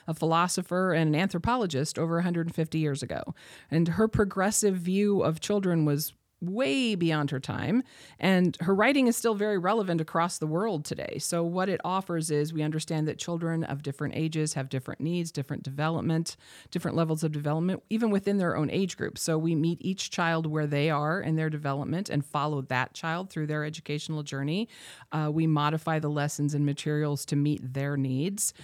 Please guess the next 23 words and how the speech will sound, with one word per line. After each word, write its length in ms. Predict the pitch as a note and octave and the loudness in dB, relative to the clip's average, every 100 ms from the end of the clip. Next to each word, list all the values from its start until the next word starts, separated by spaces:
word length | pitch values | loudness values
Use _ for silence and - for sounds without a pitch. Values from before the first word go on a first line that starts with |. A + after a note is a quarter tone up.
| - - | -20 -6
Um, 160 | D3 D3 | -2 -2
so, 400 | - D#3+ D3+ - - | 0 0 0 -4 -6
uh, 100 | A2 _ - | -8 _ -4
and 140 | D#3+ | 0
we 100 | D#3+ | 0
focus 460 | D#3+ D#3+ D#3 D#3+ - | 0 -2 -2 -2 -4
very 340 | C#3 D3+ D3 | -4 -2 -2
keenly, 640 | C#3+ - B3 B3 E3+ D3+ D3+ | -4 -2 0 2 2 0 -2
uh, 260 | - C3+ - - | -4 -6 -6 -4
on 200 | D3 D3 | -2 0
having 400 | C#3+ D#3 D3+ D3+ | -2 -4 0 2
multi-age 800 | D3+ D#3+ D#3+ D3 - E3+ F3+ D#3 | 2 0 -2 -4 -2 -2 -4 -4
learning. 360 | C#3 E2+ F2 C3 | -6 -6 -4 -4
That's 200 | C#3 - | -4 -4
a 60 | |
strong 420 | C#3 - E3 E3 D3+ | -4 -4 -2 -2 -2
tenet 400 | - E3+ A#3+ - | -2 -2 -2 -6
of 140 | G3+ | -6
Montessori 520 | G#3+ A3+ - G#3+ A3 | -6 -6 -6 -6 -4
education. 520 | - - A3 A#3+ E4 | -6 -6 -6 -4 -4
So 200 | - G3 | -2 -2
at 120 | F3+ F3+ | 0 2
our, 240 | F#3 G3 | 0 -2